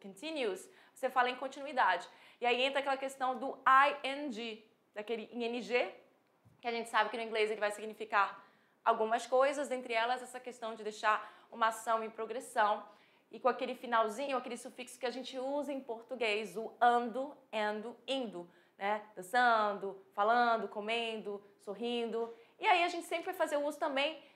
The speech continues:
do verbo to be. Sim, porque você vai falar sempre, "Eu estou alguma coisa em progressão", ou "Estava alguma coisa em progressão", ou eu estarei alguma coisa que é ação em progressão.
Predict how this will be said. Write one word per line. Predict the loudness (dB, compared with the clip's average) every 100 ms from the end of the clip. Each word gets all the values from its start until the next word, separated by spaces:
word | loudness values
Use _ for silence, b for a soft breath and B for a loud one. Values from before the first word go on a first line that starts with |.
| B
do | -4 -2 -2 2
verbo | 2 2
to | 0 0
be. | 0 -2 -12 _ _
Sim, | -8 -6 -6 -12 _
porque | -4 -4
você | -2 -6
vai | 0
falar | 2 2
sempre, | 0 -6 -6
"Eu | -6
estou | -8 0 2 2
alguma | -2 -6 -4
coisa | 0 0 0 -4
em | -6 -8
progressão", | -8 -6 -6 -2 -2 -2 -6 B B
ou | 0 0
"Estava | 0 2 4
alguma | 4 0
coisa | 0 0 0
em | -4
progressão", | -4 -4 -2 0 0 B B
ou | 2 2
eu |
estarei | 2 2 2 2 0 -10 _
alguma | 4 4 4 -2
coisa | 0 -2 -2
que | -4
é |
ação | -4 -2 0 0 -2 -12 -10
em | -10
progressão. | -8 -10 -6 -2 -2